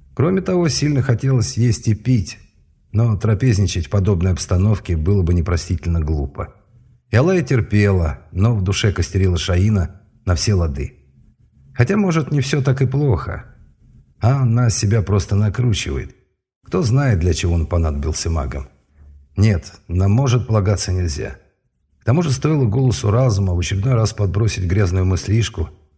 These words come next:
что, возможно, у Шаина все хорошо, что это не ее дело и что не стоит на это тратить время. Как интуиция ударом железного кулака предчувствий разбивала подобные мысли вдребезги.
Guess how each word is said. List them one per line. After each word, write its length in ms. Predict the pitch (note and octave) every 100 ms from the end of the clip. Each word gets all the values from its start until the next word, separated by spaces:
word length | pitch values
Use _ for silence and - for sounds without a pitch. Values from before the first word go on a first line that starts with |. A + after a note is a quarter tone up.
| _ -
что, 200 | - F3+
возможно, 600 | G#2 F2 A#2+ B2 G#2 F#2+
у 120 | E2+
Шаина 380 | - F#2 G2 F#2
все 160 | -
хорошо, 600 | D#2+ E2 D2+ - F#2+ G#2 - - _ _ _
что 180 | - D#3
это 180 | E3+ B2
не 160 | F#2+
ее 200 | F2 E2+
дело 640 | C#2+ D#2+ A2+ A#2 G#2+ E2+ - _ _ _
и 80 | F#2+
что 280 | - - A#2+
не 160 | F2+ E2+
стоит 440 | - C3+ B2+ -
на 120 | G2
это 160 | G#2 E2+
тратить 400 | E2 F2+ F2 D#2
время. 480 | D#2+ G#2 F#2+ C2 - - _ - _ _ _
Как 220 | - -
интуиция 560 | D#3+ C3 B2+ C#3+ - A2
ударом 340 | G2 B2 A2
железного 640 | E2+ F2+ G#2 G#2+ F2 F#2 E2+
кулака 420 | F2+ F2 - F#2
предчувствий 960 | F2 E2 - C3 C3 - F#2+ E2+ - _ _ -
разбивала 500 | E2+ E2 F2 A2+ F2
подобные 480 | F2 G2 F2+ F2+
мысли 320 | E2+ E2+ - E2
вдребезги. 640 | D#2 D#2 B1 A#1+ -